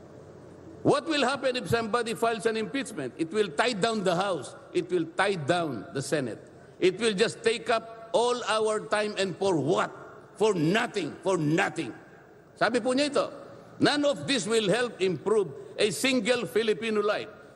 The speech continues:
As far as I am concerned, it is a storm in a teacup." It's a tempest in a teacup. Ang ibig sabihin, isang napakaliit na bagay na pinipilit ninyong palakihin.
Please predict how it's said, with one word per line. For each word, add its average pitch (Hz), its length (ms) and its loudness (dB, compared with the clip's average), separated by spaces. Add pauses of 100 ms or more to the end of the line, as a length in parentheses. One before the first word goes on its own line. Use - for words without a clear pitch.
(200)
As 190 160 2
far 262 240 0
as 233 160 -2
I 247 160 0
am 240 160 -4
concerned, 214 560 0 (240)
it 180 160 2
is 226 160 -2
a 202 80 4
storm 196 560 0
in 180 80 -2
a - 80 -10
teacup." 151 320 -6 (1400)
It's 131 160 0
a 240 80 2
tempest 294 720 -2
in 240 80 0
a 240 80 2
teacup. 180 560 -2
Ang 240 160 0
ibig 202 160 -4
sabihin, 180 640 0
isang 190 320 2
napakaliit 214 880 -2
na 180 160 -2
bagay 196 320 0
na 185 160 -4
pinipilit 220 960 -4
ninyong 180 400 4
palakihin. 180 800 0